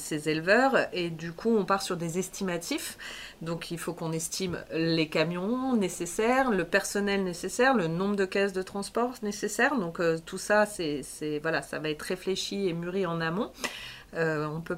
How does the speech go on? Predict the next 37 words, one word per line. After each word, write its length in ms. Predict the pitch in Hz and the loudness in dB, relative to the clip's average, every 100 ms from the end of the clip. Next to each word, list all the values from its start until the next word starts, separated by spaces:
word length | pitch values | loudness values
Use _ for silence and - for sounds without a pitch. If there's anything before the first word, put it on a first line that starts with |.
| - | -4
quelquefois 380 | 165 165 175 180 | -4 -2 -2 -2
partir 300 | 165 - 185 | -2 -4 -8
pour 160 | 165 | -8
cinquante 400 | - 170 165 185 | -6 -6 -6 -6
animaux 400 | 170 180 180 190 | -4 -4 -4 -2
et 60 | 190 | -2
finalement 600 | - 156 147 160 180 180 | -4 -6 -6 -4 -4 -4
on 120 | 156 | -4
n'en 180 | 147 151 | -4 -4
a 100 | 156 | -4
que 140 | 156 | -4
vingt 160 | 160 180 | -2 -2
sur 200 | 196 190 | -2 -4
place, 440 | - 240 285 - | 0 0 0 -6
donc 240 | 156 147 - | -10 -12 -8
ça 120 | 170 | -8
c'est 180 | - 156 | -6 -8
plutôt 280 | - - 165 | -10 -8 0
bien, 220 | 226 311 | 2 2
mais 100 | 208 | -2
quelquefois 300 | - - 220 | -6 -6 -4
on 40 | |
peut 120 | 208 165 | -4 -4
partir 260 | 175 214 | -6 -6
pour 120 | 208 | -6
cinquante 320 | 190 180 180 170 | -6 -6 -6 -8
animaux 300 | 156 190 302 | -6 -6 -4
et 100 | 175 | -4
en 80 | |
réalité 440 | 156 151 151 180 339 | -6 -6 -8 -4 -4
on 140 | 220 | -4
en 80 | 156 | -4
a 60 | 247 | -4
une 120 | 190 | -4
centaine 400 | - 196 220 269 | -6 -4 -4 -4
sur 160 | 202 - | -6 2
place, 300 | 190 294 | 2 2